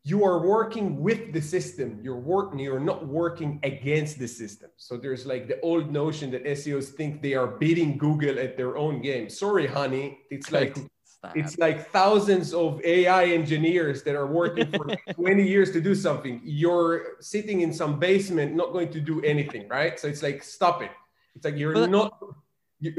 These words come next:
Speaker 1: <laughs> you're not in a game to beat Google in their game. That's like, you're, that's, like, some narrative that is, like, long gone from two thousand and three.
Speaker 2: That's so old. There is no game anymore. It's too, it's too
Speaker 1: But,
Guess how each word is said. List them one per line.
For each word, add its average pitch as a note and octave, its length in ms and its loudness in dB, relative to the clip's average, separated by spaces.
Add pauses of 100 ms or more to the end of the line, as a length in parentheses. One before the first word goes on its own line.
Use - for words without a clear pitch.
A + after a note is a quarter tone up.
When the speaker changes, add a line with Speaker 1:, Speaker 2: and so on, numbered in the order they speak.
(100)
Speaker 1:
<laughs> - 60 -
you're F#3+ 300 6
not B3 240 6
in C#4+ 100 2
a A#3 60 6
game F#3 400 6
to F3 100 4
beat F3 360 0
Google E3+ 320 4
in D#3+ 260 4
their C#3+ 200 4
game. C#3 640 4
That's D#3+ 200 0
like, E3+ 240 2
you're, D#3+ 220 -2
that's, F3 240 -4
like, E3+ 200 0
some D3+ 260 -4
narrative D#3+ 480 2
that C#3 120 -4
is, C#3 200 -8
like, B2+ 200 -2
long D3+ 360 0
gone D#3 340 0
from C3+ 240 -6
two D#3+ 120 -2
thousand D3+ 420 0
and C3 120 -6
three. G#3+ 300 -8
Speaker 2:
That's - 140 -12
so D3+ 180 -8
old. A#2 400 -6
There G3+ 160 -6
is G#3 100 -6
no D3 120 -8
game A#2 260 -12
anymore. A2 300 -12
It's - 180 -20
too, D#3+ 160 -18
it's C3+ 200 -20
too F3+ 220 -10
Speaker 1:
But, F3 300 2